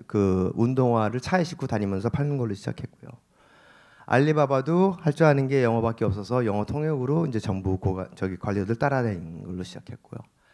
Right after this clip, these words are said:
텐센트도 마찬가지고요. 으얼라마도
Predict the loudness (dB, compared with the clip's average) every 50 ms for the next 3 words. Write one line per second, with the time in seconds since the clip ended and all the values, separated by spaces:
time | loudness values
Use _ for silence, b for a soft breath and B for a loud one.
0 | _ _ -8 -8 -6 -4 -6 -6 -6 -6 -8 -8 -6 -6 -6 -6 -6 -8 -10 -10
1 | -10 -12 -14 -14 -12 -12 -12 -12 -14 _ _ _ _ b b b b b b b
2 | b 2 6 8 8 10 10 8 6 6 4 0 0 2 2 0 0 -2